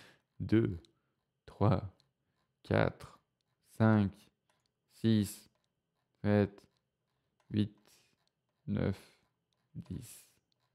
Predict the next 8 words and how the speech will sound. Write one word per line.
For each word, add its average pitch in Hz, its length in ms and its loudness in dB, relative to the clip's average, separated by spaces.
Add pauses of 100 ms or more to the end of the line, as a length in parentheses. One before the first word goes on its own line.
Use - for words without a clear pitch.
(220)
onze, 101 480 -2 (680)
<laughs> 135 200 4
douze, 107 240 -2 (540)
treize, 107 420 4 (120)
plus 120 120 0
vite, 123 320 0
quatorze, 120 640 4 (580)
quinze, 104 400 0